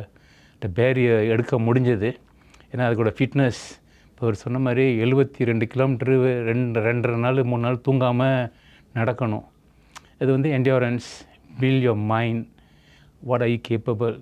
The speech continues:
உங்களால என்ன முடியும், எங்களால என்ன முடியும். So அந்த மாதிரி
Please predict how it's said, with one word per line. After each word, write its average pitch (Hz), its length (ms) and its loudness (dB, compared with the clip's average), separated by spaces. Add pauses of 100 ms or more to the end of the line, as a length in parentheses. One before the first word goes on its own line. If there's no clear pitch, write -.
(100)
உங்களால 113 340 -2
என்ன 120 240 -2
முடியும், 113 460 0
எங்களால 135 540 2
என்ன 120 260 0
முடியும். 113 440 -2 (400)
So 139 180 -2
அந்த 127 120 -2
மாதிரி 143 520 -2